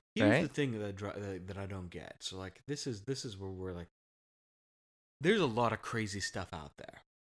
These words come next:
Speaker 2: Mm-hmm.
Speaker 1: right? And there's pl-, like, plenty of stuff to be like, "All right, the world is fucked up." But you've gotta ask yourself, like, does nobody pause for a single second and go, "Wait a minute. If there really is a child sex ring out there,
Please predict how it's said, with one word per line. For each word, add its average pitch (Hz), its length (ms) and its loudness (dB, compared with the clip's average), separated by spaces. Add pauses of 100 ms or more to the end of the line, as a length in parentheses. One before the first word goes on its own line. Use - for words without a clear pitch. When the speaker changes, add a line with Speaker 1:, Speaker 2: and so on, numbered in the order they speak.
(120)
Speaker 2:
Mm-hmm. 123 160 12
Speaker 1:
right? 117 180 4 (240)
And 117 100 -4
there's 123 140 -4
pl-, - 320 -10
like, 110 160 -4 (180)
plenty 190 380 -2
of 113 80 -2
stuff - 520 -4 (200)
to - 60 -20
be 107 100 -4
like, 113 140 -6
"All 208 100 0
right, 85 300 -4 (260)
the 185 60 -10
world 190 320 0
is 87 80 -8
fucked - 320 -10
up." - 160 -10 (840)
But 170 100 -2
you've 175 160 -2
gotta 247 260 -4 (200)
ask - 200 -8
yourself, - 260 -10
like, 123 100 -6 (100)
does 131 240 -2
nobody 233 520 0
pause 139 460 2
for 117 140 -6
a - 20 -8
single 135 300 -4
second 117 360 -4
and 98 80 -12
go, 101 80 -4
"Wait 110 240 -2
a 107 40 0
minute. 85 300 -8 (680)
If 165 160 -10
there 180 100 2
really 220 440 0
is 143 200 4
a 107 80 -2
child 101 460 -2
sex - 400 -6
ring 92 200 -6
out 95 300 -8
there, 67 300 -10